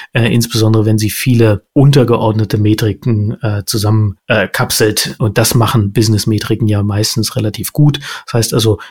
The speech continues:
wenn irgendwas technisch kaputt ist, und zwar dolle kaputt, dann sieht man's auch in Business-Metriken. Wenn's technisch nicht so dolle kaputt ist und es die Business-Metriken nicht beeinflusst,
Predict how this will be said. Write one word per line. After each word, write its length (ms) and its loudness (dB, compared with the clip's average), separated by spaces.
wenn 160 2
irgendwas 400 0
technisch 540 -2
kaputt 400 -4
ist, 300 -4
und 140 0
zwar 220 0
dolle 300 4
kaputt, 440 -4
dann 120 0
sieht 180 -2
man's 180 0
auch 160 -4
in 80 -2
Business-Metriken. 800 -2
Wenn's 220 -2
technisch 480 -2
nicht 220 2
so 80 2
dolle 260 2
kaputt 340 -6
ist 200 -4
und 160 0
es 200 -4
die 120 -4
Business-Metriken 680 0
nicht 160 0
beeinflusst, 540 -2